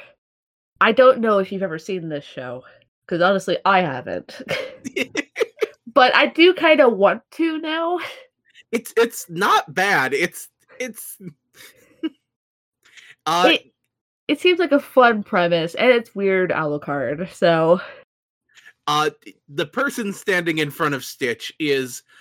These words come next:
Speaker 2: Milo Murphy from Milo Murphy's Law. <laughs>
Speaker 1: Uh, which is a show about a kid who has to live by Murphy's Law,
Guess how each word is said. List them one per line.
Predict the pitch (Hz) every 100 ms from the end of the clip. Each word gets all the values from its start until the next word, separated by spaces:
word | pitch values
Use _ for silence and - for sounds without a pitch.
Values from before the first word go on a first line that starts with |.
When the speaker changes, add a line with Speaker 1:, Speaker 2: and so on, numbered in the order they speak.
| - 131
Speaker 2:
Milo | 170 185 180 170
Murphy | 143 127 113 113 104
from | - 123 113
Milo | 143 151 147 143
Murphy's | 131 139 131 139 123 117
Law. | 110 98 101 110 _ _ _ _ _ _ _ _ _ _ -
<laughs> | 135 _ _ _ _ _ 240
Speaker 1:
Uh, | 254 247
which | 294 339
is | 320
a | 330
show | 320 - 415 247 233 311 311 - -
about | 233 240 233 226 - - - _ _ _ _ _ _ _ -
a | 254
kid | - 311 277
who | 262
has | 269 262
to | 254
live | 214 214 226
by | 220 214
Murphy's | 175 175 226 220
Law, | 240 349 -